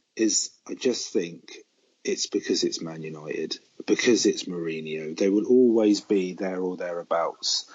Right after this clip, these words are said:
And I think the main difference with them this year is I think they may have to go in the transfer window in January. And I think if they need to, they will. So I think there's always room for them to strengthen.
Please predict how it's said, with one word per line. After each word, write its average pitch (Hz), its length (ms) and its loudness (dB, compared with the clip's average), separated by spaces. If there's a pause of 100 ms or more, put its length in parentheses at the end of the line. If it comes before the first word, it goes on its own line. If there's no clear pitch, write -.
(360)
And 104 120 2
I 104 60 4
think 104 420 2 (220)
the 101 140 0
main 107 360 0
difference 107 560 0
with 113 220 0
them 101 180 -2
this 123 280 0
year 113 260 2
is - 140 -6
I 101 60 -4
think 107 260 -2
they 101 140 -2
may 110 340 2
have 107 300 -4
to 107 100 -2
go 110 240 2
in 104 180 4
the 98 60 -4
transfer 98 520 -2
window 98 380 2
in 95 140 4
January. 95 680 -2 (800)
And 98 120 2
I 98 80 0
think 101 420 2
if - 140 0
they 101 160 4
need 107 300 2
to, 104 200 2
they 98 160 0
will. 113 440 4 (500)
So 104 240 0
I 98 40 0
think 104 260 0
there's 101 200 0
always 101 580 2
room 101 360 4
for 95 160 -6
them 92 220 -4
to 101 120 -4
strengthen. 101 800 -4